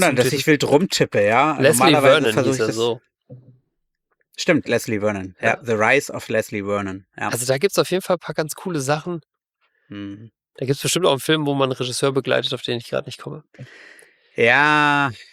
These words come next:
Speaker 1: ja, es gibt ja diverse Filme, die dann in, in und über Hollywood spielen. Die sind aber oft dann nicht so geil.
Speaker 2: Ja, Babylon fand ich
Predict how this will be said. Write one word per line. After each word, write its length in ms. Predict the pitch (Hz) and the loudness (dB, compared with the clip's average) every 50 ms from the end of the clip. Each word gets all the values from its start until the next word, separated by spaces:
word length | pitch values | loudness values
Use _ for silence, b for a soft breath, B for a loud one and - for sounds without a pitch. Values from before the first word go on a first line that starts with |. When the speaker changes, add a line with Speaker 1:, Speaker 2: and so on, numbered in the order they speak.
| - | -2
Speaker 1:
ja, 300 | - 123 120 127 127 135 - | 2 2 4 4 4 2 0
es 140 | - - - | -2 -2 -2
gibt 160 | - 156 - - | -2 -2 2 2
ja 100 | 156 131 | 2 2
diverse 760 | 127 120 113 127 123 131 143 143 135 139 135 135 131 127 | 2 2 4 4 6 6 4 4 4 4 6 6 4 4
Filme, 580 | 120 - - - 131 123 127 123 123 123 120 117 | 2 -2 0 2 2 2 2 2 2 0 0 0
die 140 | - 123 113 | -2 -2 -2
dann 320 | 113 113 110 110 110 110 | -2 -2 -2 -2 -4 -4
in, 600 | - - 110 110 107 107 107 104 104 104 104 101 _ _ _ _ _ _ _ _ _ _ _ _ _ _ _ _ _ _ - | -6 -6 -6 -6 -4 -4 -6 -6 -6 -8 -10 -12 _ _ _ _ _ _ _ _ _ _ _ _ _ _ _ _ _ _ 4
in 280 | 139 147 151 160 147 | 6 6 6 6 2
und 220 | - 120 123 110 - | 0 -2 -6 -8 -6
über 300 | - 135 123 135 113 92 | -4 0 2 2 4 4
Hollywood 420 | 110 123 135 127 107 107 107 92 | 2 2 2 0 0 -2 -4 -4
spielen. 580 | - - - - 104 104 104 98 98 98 95 90 _ _ _ - | -4 -6 -6 -6 -6 -4 -4 -4 -4 -6 -8 -10 _ _ _ -18
Die 60 | - 95 | -16 -14
sind 160 | 101 104 - | -12 -10 -8
aber 200 | 110 110 98 - | -6 -6 -6 -8
oft 160 | - - - | -10 -10 -10
dann 100 | 101 90 | -10 -10
nicht 120 | - - - | -10 -12 -14
so 140 | - - - | -14 -14 -14
geil. 420 | - - - 82 82 82 85 - - - _ _ _ _ _ _ - | -12 -10 -10 -10 -10 -10 -12 -14 -16 -20 _ _ _ _ _ _ -4
Speaker 2:
Ja, 120 | - 113 | -4 0
Babylon 460 | 113 - 139 - - 202 190 180 175 | 2 2 2 2 2 2 2 0 0
fand 180 | - - 202 190 | -2 -6 -6 -6
ich 200 | 165 - - | -8 -10 -10